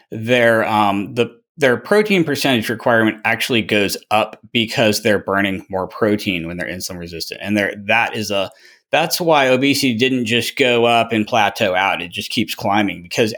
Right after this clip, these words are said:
as you get more and more over fat and more and more insulin resistant,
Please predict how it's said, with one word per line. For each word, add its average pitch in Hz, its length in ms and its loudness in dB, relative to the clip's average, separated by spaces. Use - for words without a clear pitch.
as 123 260 2
you 131 60 -2
get 110 180 0
more 107 200 2
and 104 80 0
more 95 160 -4
over 92 240 -6
fat 98 440 0
and 107 140 4
more 110 160 4
and 101 80 2
more 95 120 0
insulin 98 340 -4
resistant, 113 640 2